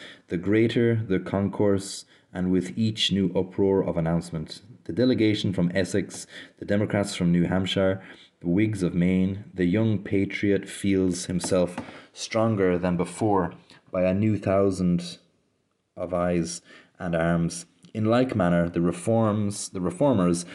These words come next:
summon conventions and vote and resolve in multitude. Not so, O friends, will the God deign to enter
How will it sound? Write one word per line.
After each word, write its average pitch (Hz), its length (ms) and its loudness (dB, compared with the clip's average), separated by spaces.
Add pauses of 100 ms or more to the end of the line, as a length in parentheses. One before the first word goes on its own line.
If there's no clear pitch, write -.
(140)
summon 113 380 -2
conventions 92 840 -2
and 85 180 -2
vote 101 480 -2 (360)
and 90 120 -6
resolve 90 480 2
in 87 100 0
multitude. 85 580 -2 (1120)
Not 113 260 -4
so, 135 320 2
O 87 120 2
friends, 87 480 -2 (320)
will 110 360 2
the 92 300 -2
God 92 600 0 (420)
deign 92 440 0
to - 200 -6
enter 92 540 -2